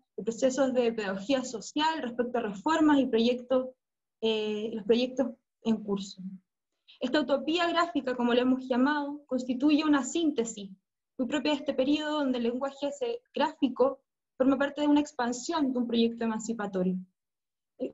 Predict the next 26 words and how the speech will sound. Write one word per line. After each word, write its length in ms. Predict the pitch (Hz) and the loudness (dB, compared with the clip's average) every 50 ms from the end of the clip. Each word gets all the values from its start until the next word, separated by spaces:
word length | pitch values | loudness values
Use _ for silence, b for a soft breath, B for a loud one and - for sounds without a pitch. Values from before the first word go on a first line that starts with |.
| - - | -6 -4
tanto 220 | 247 262 254 277 | -2 -2 0 -2
en 60 | 277 | -2
el 60 | 269 | 0
campo 220 | 269 277 277 269 294 | 0 -2 -2 0 0
del 140 | 285 269 262 | 0 0 0
diseño 480 | 240 233 - - 330 330 330 320 320 | -2 -4 -4 -4 -4 -2 -2 -2 -2
como 180 | - 277 262 247 | 0 0 0 2
en 100 | 247 233 | 2 2
el 160 | 233 233 233 | 0 0 0
de, 80 | - 220 | -2 -2
de 60 | 226 | -2
las 220 | 226 233 - - | -2 -4 -2 -2
artes 320 | 339 339 339 339 - 285 269 | -2 -2 -2 -2 -6 -4 -2
vamos 260 | 269 269 277 262 269 | -2 -2 -2 -2 -2
a 60 | 254 | 0
ver 320 | 262 269 277 285 285 - - | 0 2 2 0 0 -2 -2
un 160 | 262 254 254 | -2 -2 -2
vínculo 340 | 277 269 269 - 262 254 254 | -2 -4 -4 -4 -2 0 2
muy 160 | 277 302 320 | 2 2 0
estrecho 540 | 294 - - - 320 330 320 320 - 311 285 | -2 -6 -10 -6 -2 -2 -2 -2 -4 -4 -2
con 140 | - 254 254 | 0 0 -2
esta, 240 | 233 240 262 - | -2 -4 -8 -8
con 140 | - 240 226 | -4 -2 0
las 80 | 220 247 | 2 4
nuevas 220 | 269 285 294 285 - | 4 4 2 0 -2
tecnologías, 800 | 294 277 262 247 233 226 233 - - 302 320 320 285 277 262 | -2 0 0 2 0 0 -2 -4 -4 -4 -2 0 0 -2 -2